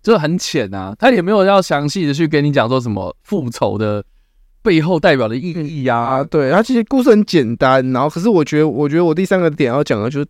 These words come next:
Speaker 2: 他为了要呈现，或是为了，他为了把心思放在，哦，场面啊，还有无声这个设定上面，就变，就是变到其他地方就变得很，就应该说放水嘛，或者得过且过的感觉。
Speaker 1: 嗯，嗯。
Speaker 2: 你就觉得说，等一下这些角色到底在干嘛？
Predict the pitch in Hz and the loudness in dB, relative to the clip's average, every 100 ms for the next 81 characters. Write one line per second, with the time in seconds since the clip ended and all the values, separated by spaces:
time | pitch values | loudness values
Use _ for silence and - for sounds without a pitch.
0 | - - 202 220 208 151 170 160 - 123 | -6 0 2 4 4 4 4 0 -2 -6
1 | 135 156 170 170 185 170 151 170 170 131 | -2 -2 0 -2 0 2 2 2 2 2
2 | 101 - 147 147 147 147 135 - _ _ | -4 -2 -2 -2 0 0 0 -6 _ _
3 | _ - 123 - 120 131 147 127 120 131 | _ -2 -2 0 0 2 2 0 -2 -2
4 | 110 107 123 131 135 120 127 117 120 127 | -2 -4 -4 -2 0 0 -2 -2 -2 -2
5 | 113 117 110 - _ _ _ 214 196 247 | -2 -2 -4 -10 _ _ _ 2 4 4
6 | 170 - - 220 220 226 196 190 - 147 | 4 2 0 0 2 2 4 2 2 2
7 | 156 147 139 143 147 151 110 117 76 52 | 2 0 0 0 0 0 0 0 -4 -6
8 | 53 - _ - 139 139 180 175 160 120 | -14 -18 _ -4 0 2 0 2 2 2
9 | - 55 55 - 139 143 127 123 147 127 | -2 -6 -6 -8 -2 -2 0 -2 -2 -4
10 | - - - 92 78 - 113 110 110 110 | -6 -10 -8 -6 -6 -6 -2 -2 0 -2
11 | 104 151 147 131 127 107 131 147 139 - | 0 0 2 0 0 0 0 0 0 -2
12 | 127 127 - 110 131 113 | 0 0 0 -2 -2 -2